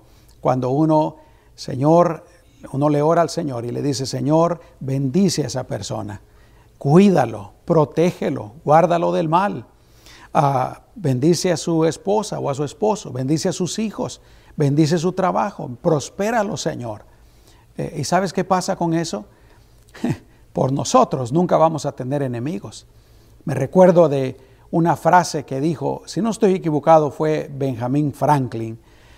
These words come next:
Eh, si no, si estoy equivocado, alguien que me corrija. Pero creo que él dijo, la mejor manera de acabar con los enemigos es haciéndose amigo de ellos. Y aquí el Señor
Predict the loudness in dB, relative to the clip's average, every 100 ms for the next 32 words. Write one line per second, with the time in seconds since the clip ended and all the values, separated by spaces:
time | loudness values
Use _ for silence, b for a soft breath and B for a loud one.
0 | b b -6 -2 0 2 0 -2 -2 4
1 | 4 4 0 4 4 4 2 -2 -4 -4
2 | -6 -8 -8 -6 -8 -12 -16 b b b
3 | b b -6 -4 4 6 6 4 2 2
4 | 2 0 -6 -6 b b b b b 0
5 | 2 2 0 0 2 2 0 2 2 2
6 | 0 -4 -2 2 6 4 2 -4 -4 -4
7 | -4 -2 0 0 -2 -6 -6 -2 -2 -4
8 | -12 -8 -6 -4 -2 0 0 -2 -4 -6
9 | -6 -6 0 0 0 -2 -4 -10 b b
10 | -14 -8 -2 0 -2 -4 -12 -20 b b
11 | b b b b -4 2 4 6 4 0
12 | 0 0 -6